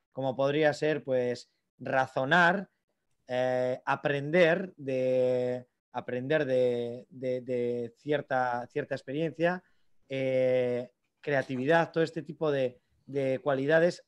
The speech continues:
hasta, hasta que surgió la inteligencia artificial eran casi exclusivamente de los humanos, ¿no? Em, ahora con la inteligencia artificial se puede hacer eso, puede una máquina aprender de, de cosas, puede razonar, puede hacer muchas cosas, ¿no?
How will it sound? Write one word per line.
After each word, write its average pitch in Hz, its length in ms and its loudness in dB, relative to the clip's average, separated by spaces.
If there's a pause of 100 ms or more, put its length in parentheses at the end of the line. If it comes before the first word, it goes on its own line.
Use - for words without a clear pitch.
hasta, 131 400 -2 (120)
hasta 127 360 -8
que 123 180 -6
surgió 123 340 -8
la 160 80 -2
inteligencia 156 380 -4
artificial 151 340 0
eran 135 200 -2
casi 139 220 -6
exclusivamente 131 640 -6
de 131 100 -2
los 107 140 -10
humanos, 104 400 -14
¿no? 135 140 -18 (960)
Em, 139 840 0 (1080)
ahora 160 380 6
con 175 120 -2
la 139 60 0
inteligencia 139 440 -2
artificial 160 280 2
se 139 140 -6
puede 151 240 2
hacer 123 220 -2
eso, 107 360 -8
puede 147 240 2
una 143 180 -2
máquina 147 440 -2
aprender 123 560 -2
de, 117 340 -4
de 117 300 -4
cosas, 123 340 -8
puede 143 240 -4
razonar, 127 580 -4
puede 131 180 -4
hacer 127 200 -8
muchas 127 340 -12
cosas, 95 380 -20
¿no? 139 160 -14